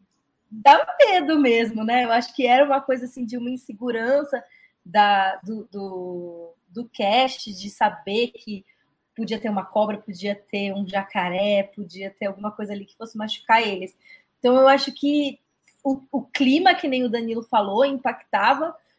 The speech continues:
mas eu acredito que também a, a cultura do lugar impactava na temporada e, e, e esse, e, e esse clima de ser um lugar inexplorado, de ser um lugar que dava medo,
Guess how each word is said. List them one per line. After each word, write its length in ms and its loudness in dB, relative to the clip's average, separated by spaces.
mas 200 -2
eu 120 4
acredito 500 -4
que 140 -10
também 720 2
a, 200 0
a 160 -2
cultura 640 -6
do 120 -4
lugar 840 -2
impactava 680 -2
na 80 -8
temporada 760 -2
e, 260 -8
e, 760 -10
e 280 -2
esse, 460 -6
e, 180 -12
e 160 6
esse 220 -2
clima 460 0
de 140 -6
ser 160 -4
um 80 -4
lugar 260 -2
inexplorado, 1120 -2
de 140 -20
ser 260 -10
um 180 -6
lugar 840 -4
que 200 -20
dava 260 0
medo, 800 -8